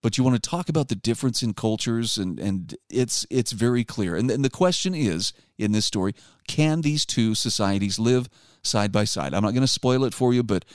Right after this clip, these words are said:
I will tell you it's a very <laughs> exciting book. And, uh, and in many ways, I think it, it, uh, it paints a, a very interesting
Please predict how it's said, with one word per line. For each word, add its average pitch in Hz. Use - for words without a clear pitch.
I 110
will 110
tell 117
you 107
it's -
a 107
very 104
<laughs> 104
exciting 117
book. 101
And, 107
uh, 95
and 107
in 120
many 123
ways, 139
I 104
think 139
it, 120
it, 110
uh, 107
it 147
paints 185
a, 135
a 131
very 151
interesting 139